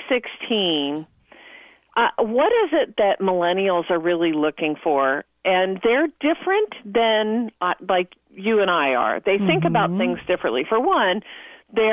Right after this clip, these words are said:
Speaker 1: are all almost to a T less, um, they don't like labels. They don't
Speaker 2: Okay.
Speaker 1: wanna, they don't wanna identify as a Republican or a Democrat.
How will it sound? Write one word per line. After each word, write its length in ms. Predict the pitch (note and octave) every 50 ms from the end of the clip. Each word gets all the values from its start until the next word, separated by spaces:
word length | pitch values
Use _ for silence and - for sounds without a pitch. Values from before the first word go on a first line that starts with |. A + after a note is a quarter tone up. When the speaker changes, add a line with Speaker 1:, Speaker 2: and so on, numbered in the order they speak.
| G#3+ G3+
Speaker 1:
are 140 | G3 F#3 - -
all 500 | G#3 G#3+ A#3 A3+ G#3+ G3 F3+ E3 D#3 - - _ _ _ _ _ _ _ -
almost 400 | - B3+ C4+ C4 C4 B3 A#3 - - - -
to 80 | A#3
a 60 | G#3
T 540 | F3+ - - A3 G3+ E3+ D#3+ D#3 C#3+ C#3 - - _ _
less, 560 | - F3+ F3+ F#3 F#3+ G3 G#3 A3 A#3 C4+ - - - - - - - _ _ _ _ _ _ - - - _ _ _ _ _ _ _ _ _
um, 680 | G#3 G3+ F#3+ F#3+ F#3 F3+ F3+ F3 E3+ E3 E3+ E3+ E3+ E3 _ _ _ _ _ _ _ _ _ _ _ - - -
they 380 | A3 G#3 G3 F#3 G3+ G3 B3 A#3
don't 220 | A#3 B3 B3+ - -
like 220 | A3+ A3 G3+ -
labels. 440 | F3+ F3 E3 E3 D#3 D3 A#2+ - F3 - - - _ _ -
They 100 | G#3+ G3+
don't 180 | E3+ A3 A3
Speaker 2:
Okay. 80 | E3+ F3
Speaker 1:
wanna, 300 | G#3+ A#3+ B3 B3 A#3 - - _ _ _ _ _ _ _ _ _
they 220 | A3+ F#3+ A#3+ G#3+
don't 180 | G3+ A3+ A#3 -
wanna 160 | - A#3+ A3+ -
identify 600 | - G3+ F#3+ G3+ G3 F#3+ G3+ G3+ - G#3+ G3 F#3
as 140 | - G3 F#3+
a 60 | F#3+
Republican 600 | F3+ F3 - - G3+ F#3 G3+ G3 - A3 G#3 G#3 - -
or 100 | F#3 F3+
a 60 | F3
Democrat. 600 | E3+ E3 D#3+ E3 E3 - - G3 F3+ F#3 G3 -